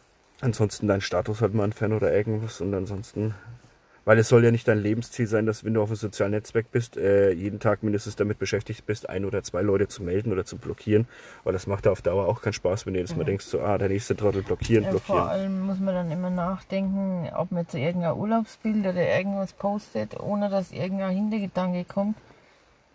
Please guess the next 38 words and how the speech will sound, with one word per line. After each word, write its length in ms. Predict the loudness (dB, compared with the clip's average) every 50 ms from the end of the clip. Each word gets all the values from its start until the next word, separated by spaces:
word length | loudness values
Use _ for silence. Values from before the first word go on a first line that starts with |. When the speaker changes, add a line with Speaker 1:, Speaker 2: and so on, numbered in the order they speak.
| -16 -10
Speaker 2:
Ja. 260 | -6 -4 -4 -4 -6 -8 -14 -8 -2 0
Speaker 1:
Dann 120 | 0 2
würde 140 | 2 0 -2
ich's 140 | -2 0 0
nur 120 | 0 0
für 120 | 0 -2
die 80 | -4 -4
Freunde 340 | -4 -2 -2 -2 0 0 0
machen. 260 | 0 -2 -4 -6 -10 -12 _ -20 -20 -20 -20 -20 -20 _ _ _ _ -20 _ -20 -20 -20 -20 _ _ _ -20 -20 -20 _ _ -20 _ _ _ _ _ _ -20 -20 -20 _ _ _ _ -20 _ -20 -20 -18 -12
Erst 240 | -12 -10 -10 -6 -6
einmal, 280 | -6 -4 -4 -4 -6 -6 -8 -12 _ _ _ _ -6
wenn's, 380 | -4 -2 -2 -4 -6 -8 -16 -10
wenn's 200 | -6 -4 -2 0
nicht 160 | 2 2 2 2
anders 260 | 2 2 2 2 2
geht 160 | 0 2 4
oder, 280 | 4 4 6 4 4 2 -2 -8 -20 -20 -14 -8
äh, 160 | -6 -4 -4
begrenzt 500 | -2 -2 -4 -2 -2 -2 -2 -2 -4 -6
Freunde. 260 | -6 -4 -4 -4 -4
Du 80 | -6 -8
kannst 240 | -6 -8 -8 -6 -4
ja 60 | -4
Speaker 2:
Ja. 60 | -4 -4
Speaker 1:
das, 140 | -4 -4
glaub 160 | -4 -4 -4 -4
ich, 120 | -8 -14 -14 _
auf 200 | -8 -8 -8 -8 -12 _ -20 -20 -18 -18 -16 -14 -10 -4
gewisse 240 | -2 -2 -2 -2
Freunde 300 | -2 -2 0 0 0 0
begrenzen 380 | -2 -4 -4 -4 -4 -4 -2 -4
oder 120 | -4 -4
Freundinnen, 560 | -6 -4 -4 -2 -2 -2 -2 -4 -4 -4 -6 -6
je 80 | -6
nachdem. 320 | -8 -8 -10 -10 -14 -14 -14 -16 -18 -20 -20 -20 -20 -20 -20 -20 -20 -20 -20 -20 -20 -20 -20 -20 -20 -20 -4 2
Gut, 200 | 4 4 4 6
wie 80 | 6
gesagt, 300 | 6 6 6 6 4 2